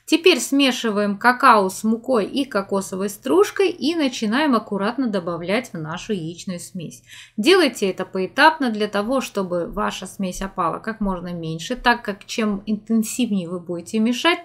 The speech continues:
тем больше будет опадать наша масса. Вымешиваем всегда в одну сторону, как бы поднимая массу снизу вверх.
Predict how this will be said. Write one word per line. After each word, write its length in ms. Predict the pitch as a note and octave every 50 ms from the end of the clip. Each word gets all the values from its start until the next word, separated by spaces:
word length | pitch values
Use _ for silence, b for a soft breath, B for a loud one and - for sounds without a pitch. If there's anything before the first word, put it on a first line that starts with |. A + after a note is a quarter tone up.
| - _ -
тем 320 | - B3 A#3 G#3+ G#3 G3
больше 560 | F3 - - G3+ A3+ C4+ D#4 D#4 D4 - C4+
будет 420 | G#3+ F3+ F3+ F#3 F#3+ A3+ A3+ - F#3
опадать 540 | F3+ - E3+ E3 E3 E3 F3 G3 G3+ - B B B B B B B B B B
наша 540 | F#3 F3+ F3 F3+ F#3 - - F3 E3+ - - _ _ _ -
масса. 500 | F#3 F3+ E3+ D#3 D#3+ - - - - - _ _ _ _ _ _ _ _ _ _ _ _ - _ _ _ _ _ _ _ - - - - - - - -
Вымешиваем 680 | - C#4 D#4 C#4+ C4 G#3+ G3+ - - G#3 G#3 G#3 G#3 G#3
всегда 360 | - - C4+ A3 G#3+ A3+ G#3
в 60 | G#3
одну 240 | G#3+ G#3 A#3 B3 B3+
сторону, 480 | - - - F#4+ G4+ F#4+ F4+ E4 D#4 D#4
как 220 | - A3+ G#3+ G3
бы 120 | G#3+ G3+
поднимая 560 | - G#3 G3 G3+ G#3 G#3+ A#3 C#4+ C#4+ B3 G#3+ G3+
массу 400 | G#3 B3 D#4+ E4 E4 - D4+ C#4+
снизу 400 | - - G#3+ G3+ A3 A3 A3 G3+
вверх. 300 | F3 E3+ E3+ E3 D#3+